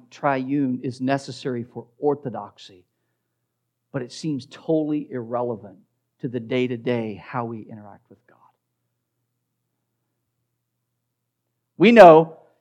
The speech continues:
yes, if I want to be orthodox and not a heretic, yes, God is one God in three persons, Father, Son, and Spirit. But I've often wondered this.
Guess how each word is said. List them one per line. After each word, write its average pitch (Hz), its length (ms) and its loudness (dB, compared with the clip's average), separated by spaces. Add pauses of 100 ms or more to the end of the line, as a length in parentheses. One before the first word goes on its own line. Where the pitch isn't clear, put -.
yes, 156 600 6
if 147 160 0
I 147 120 6
want 160 160 4
to 156 80 2
be 151 400 2 (640)
orthodox 175 580 10
and 151 80 0
not 160 160 10
a 165 60 10
heretic, 151 560 4
yes, 143 240 2
God 143 300 6
is 127 120 -2
one 143 240 0
God 135 260 4
in 127 140 -8
three 131 160 -10
persons, 113 500 -18
Father, 120 220 -10
Son, 120 160 -16
and 110 140 -18
Spirit. 98 340 -20 (1200)
But 131 80 0
I've 160 220 2
often 151 380 0
wondered 123 380 -6
this. 104 560 -18